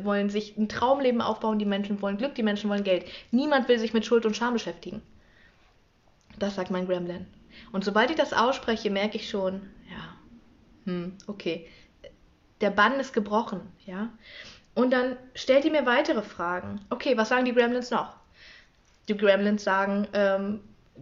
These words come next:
"Boah, niemand, niemand interessiert sich irgendwie für, für, ähm, für dich und deine Schamstories." Oder die Gremlins sagen auch, wenn du anfängst, deine Schamstories zu erzählen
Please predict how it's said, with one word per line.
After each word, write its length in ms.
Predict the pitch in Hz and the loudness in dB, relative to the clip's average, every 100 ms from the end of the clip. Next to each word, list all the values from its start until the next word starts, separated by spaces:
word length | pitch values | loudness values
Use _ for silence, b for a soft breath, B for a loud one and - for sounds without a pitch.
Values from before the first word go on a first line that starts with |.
| 139 | -14
"Boah, 240 | 202 214 226 | -2 2 6
niemand, 440 | 226 233 226 226 | 8 6 4 4
niemand 260 | 226 226 226 | 4 6 4
interessiert 460 | 226 247 240 254 | 2 0 0 -4
sich 240 | - 240 - | -2 -4 0
irgendwie 480 | 226 240 233 226 226 | 0 0 -2 -2 -2
für, 540 | - 233 226 220 214 | -2 2 4 4 0
für, 600 | - - 226 226 220 220 - | -6 -4 2 4 4 0 0
ähm, 400 | 208 202 208 214 B B B | 0 2 2 -2 B B B
für 140 | 247 | 0
dich 160 | 226 262 | 2 2
und 80 | 233 | 2
deine 180 | 220 214 | 2 2
Schamstories." 800 | 247 330 - 196 156 185 - - | 0 -2 -2 -2 -2 -4 -8 2
Oder 240 | 233 262 | 4 6
die 100 | 226 | 4
Gremlins 380 | 214 214 214 208 | 4 6 4 2
sagen 240 | 185 190 | 0 0
auch, 260 | - 269 262 | 2 0 2
wenn 120 | 214 | 2
du 80 | 214 - - | 2 0 -2
anfängst, 380 | 226 233 220 208 | -2 0 -2 0
deine 140 | 202 | -4
Schamstories 540 | 202 247 277 196 202 202 | -4 -6 -6 -6 -6 -8
zu 80 | |
erzählen 480 | - - 269 247 220 | -10 -10 -6 -4 -4